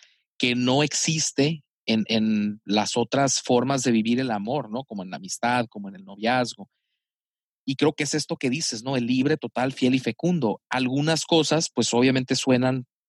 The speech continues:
o pueden aplicar para el amor en general, como el libre, por ejemplo. O sea, yo no voy a obligar a alguien a ser mi amigo ni a ser mi novio.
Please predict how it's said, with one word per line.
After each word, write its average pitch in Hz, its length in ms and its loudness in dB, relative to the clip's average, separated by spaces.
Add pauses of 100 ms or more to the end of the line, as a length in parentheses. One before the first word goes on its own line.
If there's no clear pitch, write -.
o 107 120 -6
pueden 120 280 4
aplicar 117 520 0
para 131 180 0
el 117 80 4
amor 110 220 2
en 120 60 0
general, 131 380 -2
como 113 240 -2
el 110 120 0
libre, 160 280 2
por - 160 -4
ejemplo. 180 340 -4
O - 20 -8
sea, 110 120 -4
yo 113 120 -2
no 139 60 -2
voy 147 120 2
a 156 40 2
obligar 127 260 2
a - 20 0
alguien 131 180 -2
a 120 60 2
ser 113 180 0
mi 117 120 2
amigo 135 340 4
ni 110 120 4
a 104 60 2
ser 107 180 0
mi 104 120 2
novio. 117 500 0